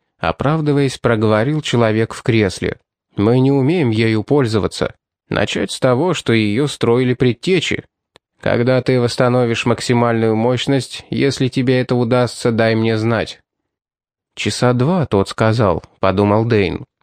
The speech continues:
"За эти два часа я успею привести сюда Мура, а может и Кости, и Али. Этот рычаг, к которому потянулся Ригелианин, он, наверное, управляет чем-то важным.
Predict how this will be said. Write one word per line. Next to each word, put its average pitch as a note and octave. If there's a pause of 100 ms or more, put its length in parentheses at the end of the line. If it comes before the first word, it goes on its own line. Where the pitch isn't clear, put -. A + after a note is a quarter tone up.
"За -
эти E3
два D#3
часа D3+
я D3
успею D3+
привести C#3
сюда C3
Мура, B2 (480)
а A#2+
может C#3+
и F3+
Кости, A2 (340)
и F#2+
Али. F#2+ (360)
Этот C3+
рычаг, D3
к -
которому B2
потянулся C3
Ригелианин, A#2 (400)
он, C#3
наверное, D#3
управляет C#3
чем-то B2+
важным. A#2+